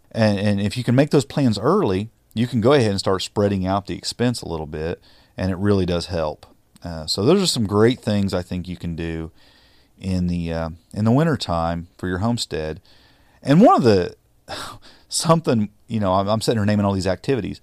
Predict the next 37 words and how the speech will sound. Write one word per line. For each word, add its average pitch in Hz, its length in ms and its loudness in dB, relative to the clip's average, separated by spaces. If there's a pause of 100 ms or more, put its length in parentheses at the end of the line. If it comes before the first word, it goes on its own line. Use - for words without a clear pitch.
(380)
but 143 120 0
something 262 260 2
you 107 120 2
just 104 180 0
have 110 200 2
to - 80 -8
consider 80 600 -6 (100)
is 82 300 -8 (400)
in 120 120 2
the 123 60 6
winter, 120 420 4
I 98 80 -2
think 98 140 -2
it's 95 120 -6
important 90 520 -4
to 85 80 -8
just 92 340 -6
do, 90 360 -4 (480)
just 107 220 0 (300)
to - 100 -8
relax 78 460 -4
a - 40 -8
little 80 200 -8
bit 78 320 -10 (320)
and 90 200 -4
rest. 80 420 -6 (880)
Let's 139 260 -2
not 139 200 6
forget 82 560 -4
that 87 140 -4
this 127 180 -2
is 92 160 -4
one 98 220 0
of 98 60 0
the 90 80 0
most 92 380 2
important 95 640 4